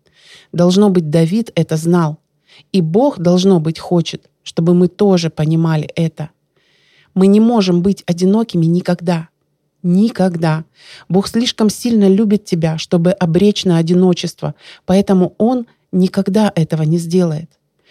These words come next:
Он не оставит тебя наедине с твоими страхами, тревогами, болезнями или смертью, поэтому можешь, не стесняясь, прыгать от радости. «А какое потом началось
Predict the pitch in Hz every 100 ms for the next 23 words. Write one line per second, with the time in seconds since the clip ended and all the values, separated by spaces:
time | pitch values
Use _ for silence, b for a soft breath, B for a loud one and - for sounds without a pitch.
0 | B B - 202 214 220 220 - 226 190
1 | 170 - 170 208 214 190 170 165 175 180
2 | 185 - 180 185 175 - 180 160 - 151
3 | 156 165 _ - 180 175 175 165 156 156
4 | - - 165 175 175 175 160 160 156 156
5 | - 175 165 185 170 170 165 160 160 B
6 | B B B _ 190 196 202 196 202 226
7 | 208 180 - 190 185 - 190 220 226 180
8 | - - 214 185 165 - 165 170 156 151
9 | 143 - 175 - _ _ _ _ _ _
10 | _ _ _ _ _ 156 - 160 - 285
11 | 262 156 - 180 180 165 - 160 160